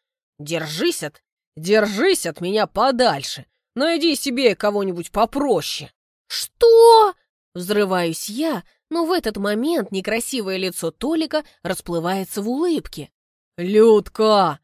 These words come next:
Людка, я тебе цветы привёз!" бросается во двор, а у меня, наконец, получается спокойно выдохнуть. Дурачок!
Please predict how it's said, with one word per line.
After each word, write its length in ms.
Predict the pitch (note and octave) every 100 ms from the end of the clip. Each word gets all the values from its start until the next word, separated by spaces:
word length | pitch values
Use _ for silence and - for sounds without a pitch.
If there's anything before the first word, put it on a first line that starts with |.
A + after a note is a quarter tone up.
| _ -
Людка, 640 | A3+ C4 C#4+ B3 A3 -
я 180 | G#3 B3+
тебе 280 | A#3+ A#3+ B3
цветы 640 | - C4+ D#4 - C#4+ C4+ A3+
привёз!" 800 | A3 A#3 A3 A3+ G#3 F3+ - - _ _ _ -
бросается 640 | F#3+ G3 - A#3 F#3+ F3+
во 140 | F3+
двор, 360 | F#3+ A3 E4 A#3+ - _ -
а 100 | D#4
у 60 |
меня, 280 | D#4+ F4 F4
наконец, 460 | A3 G#3 G#3+ C#4+ -
получается 720 | G#3 F#3+ E3+ D4 D#4 A3 E3+
спокойно 540 | - E3 - F3+ F#3+
выдохнуть. 760 | G#3 D4 E4 F3+ D#3 E3 C#3+ - _ _ _ _
Дурачок! 1120 | C4 A#3+ D#4 C#4 B3+ - - A#3 C#4+ A#3+ F#3+